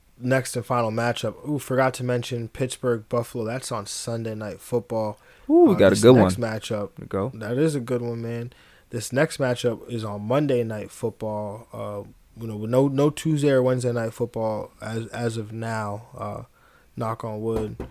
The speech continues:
Speaker 1: But
Speaker 2: <laughs>
Speaker 1: we've got the seven and five Baltimore Ravens traveling to Cleveland to take on the nine and three Cleveland Browns.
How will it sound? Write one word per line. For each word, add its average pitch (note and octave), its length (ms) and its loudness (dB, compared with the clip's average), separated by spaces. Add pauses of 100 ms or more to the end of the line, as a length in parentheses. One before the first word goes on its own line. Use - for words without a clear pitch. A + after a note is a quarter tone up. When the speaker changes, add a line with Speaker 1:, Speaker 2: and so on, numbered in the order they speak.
(420)
Speaker 1:
But F3 220 6
Speaker 2:
<laughs> E3+ 160 4
Speaker 1:
we've F3+ 260 6
got B2+ 300 2
the A#2 260 -4
seven C#3+ 460 0
and C3+ 120 -2
five B2 460 0
Baltimore A#2 480 -2
Ravens A2+ 480 -6
traveling A#2 640 -6
to B2+ 260 -6
Cleveland A2+ 520 -6
to G#2 80 -10
take A2+ 240 -10
on A2 120 -8
the G#2+ 60 -10
nine A2+ 300 -6
and A2 140 -10
three A2+ 220 -8
Cleveland A2+ 560 -10
Browns. A2 600 -8